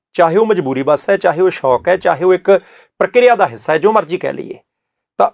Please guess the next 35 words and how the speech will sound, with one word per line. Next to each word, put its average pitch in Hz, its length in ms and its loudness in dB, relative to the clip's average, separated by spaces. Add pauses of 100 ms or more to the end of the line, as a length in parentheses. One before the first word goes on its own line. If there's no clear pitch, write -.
ਉਸ 247 260 0
ਵੇਲੇ 233 460 2 (380)
ਕਿਹੜੀਆਂ 285 320 0
ਗੱਲਾਂ 208 260 2
ਦਾ 214 100 0
ਧਿਆਨ 202 260 -2
ਮਾਂ-ਬਾਪ 139 400 0
ਨੇ 180 80 -4
ਰੱਖਣਾ, 208 300 -2
ਕਿਹੜੀਆਂ 247 300 -4
ਗੱਲਾਂ 180 240 0
ਦਾ 185 100 2
ਧਿਆਨ 143 340 -2
ਬੱਚਿਆਂ 139 340 -4
ਨੇ 170 60 -6
ਰੱਖਣਾ, 190 280 -2
ਮਾਨਸਿਕ 151 400 -2
ਤੌਰ 170 220 2
ਦੇ 165 80 -2
ਉੱਤੇ 180 240 0
ਜਾਂ 165 120 0
ਹਰ - 200 -2
ਤਰੀਕੇ 165 400 -6
ਦੇ 156 100 -4
ਨਾਲ 170 120 2
ਸਮਾਜਿਕ 139 400 -4
ਤੌਰ 151 140 2
ਦੇ 135 100 -6
ਉੱਤੇ 160 180 -4
ਸਾਡੀ 147 260 -4
ਤਿਆਰੀ 143 320 -2
ਕਿੱਦਾਂ 147 260 -4
ਦੀ 143 80 -10
ਚਾਹੀਦੀ 139 420 -4
ਹੈ, 190 140 0